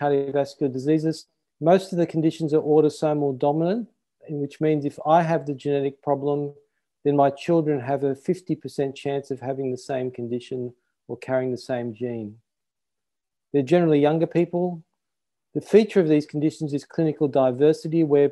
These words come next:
individuals can have no symptoms, whereas other people in the same family with the same genetic mutation can have heart failure or sudden death.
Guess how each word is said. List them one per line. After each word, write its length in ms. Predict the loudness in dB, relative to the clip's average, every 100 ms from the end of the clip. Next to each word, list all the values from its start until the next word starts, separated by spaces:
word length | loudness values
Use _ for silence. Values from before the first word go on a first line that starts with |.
| -2
individuals 680 | -6 -2 0 0 2 2 2
can 200 | -4 -6
have 220 | -4 -4
no 280 | 2 4 4
symptoms, 760 | 2 -4 -4 -4 -4 -6 -12 _ _ _ _ -2
whereas 200 | -2 2
other 240 | 2 2
people 300 | 0 0 0
in 60 | -2
the 80 |
same 340 | -2 0 0 0
family 500 | -2 -2 0 0 0
with 140 | 0
the 80 | -4
same 340 | -4 -2 -2
genetic 400 | -2 -2 0 0
mutation 720 | -4 -4 0 0 -2 -6 -8 -12 _ _ _ -10
can 140 | -6
have 160 | -6 -2
heart 260 | 0 0 0
failure 460 | 2 2 2 2 0
or 240 | -2 -6
sudden 340 | -4 -4 -4
death. 320 | -4 -2 -2